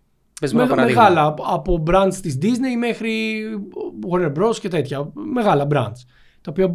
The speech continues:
Speaker 2: διαχειριζόμαστε, αν θέλεις να το πάρεις, για διάφορες κατηγορίες προϊόντικες που μπορεί να,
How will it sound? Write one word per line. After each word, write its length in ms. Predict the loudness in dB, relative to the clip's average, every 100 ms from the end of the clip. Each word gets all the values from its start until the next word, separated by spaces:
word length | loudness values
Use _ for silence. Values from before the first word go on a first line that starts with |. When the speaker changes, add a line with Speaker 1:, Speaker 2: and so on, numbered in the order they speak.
| -2
Speaker 2:
διαχειριζόμαστε, 1200 | 0 0 0 0 0 0 -2 -2 -2 -2 -2 -4 -8 _ _ -6
αν 200 | -2 0
θέλεις 200 | 2 0
να 60 | -2
το 120 | 0
πάρεις, 560 | 2 4 2 -2 -6 -4
για 140 | -2
διάφορες 300 | -2 -2 -4
κατηγορίες 520 | -6 -2 0 2 0
προϊόντικες 600 | -2 -4 -4 -4 -6 -6
που 60 | -6
μπορεί 160 | -4
να, 420 | -4 -6 -8 -10